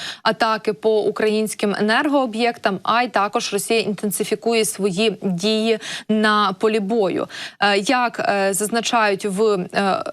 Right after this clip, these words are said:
е, Хо-, осув Хортиці, е, зараз активність Росії зросла, по суті, на семи напрямках.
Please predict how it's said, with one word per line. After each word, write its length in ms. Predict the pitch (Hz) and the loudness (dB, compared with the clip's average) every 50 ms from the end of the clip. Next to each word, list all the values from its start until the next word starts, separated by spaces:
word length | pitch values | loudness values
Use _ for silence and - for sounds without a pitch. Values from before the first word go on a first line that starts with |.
| _ _ - | _ _ 0
е, 120 | 196 196 185 | 0 0 0
Хо-, 340 | - - - - 208 208 - | 0 -2 0 2 2 2 2
осув 280 | 226 - - 233 190 | 2 0 0 -2 -2
Хортиці, 640 | - - 269 269 311 320 - 320 - - - - 262 | 0 0 2 2 2 2 0 0 -2 -2 -2 -2 0
е, 400 | 254 233 - - 208 196 190 185 | 2 2 2 2 2 2 2 2
зараз 560 | 196 180 220 240 220 208 190 196 185 - - - | 2 2 2 2 2 2 0 0 -2 -4 -4 -4
активність 680 | 214 202 - - 247 240 190 202 196 185 - - - - | -6 -6 -2 -2 -2 -2 0 -2 -2 -2 -2 -2 0 0
Росії 380 | 202 208 202 - - 247 233 | 2 0 0 0 0 0 0
зросла, 540 | 190 180 208 214 214 - 233 214 202 196 - - _ | 0 0 0 0 0 0 2 2 2 2 0 -4 _
по 80 | - 214 | -4 -4
суті, 340 | - - 220 208 - 208 196 | -2 -2 -2 0 0 0 0
на 320 | 202 208 208 202 190 170 - - - - - - - - | 2 2 2 0 0 -2 -6 -10 -14 -14 -16 -16 -6 -2
семи 320 | - 311 254 240 247 262 277 | -2 0 0 0 0 0 2
напрямках. 800 | 277 262 247 247 240 - 262 240 240 - - 226 220 - - | 2 2 2 2 0 -2 -4 -4 -2 0 0 0 0 -2 -8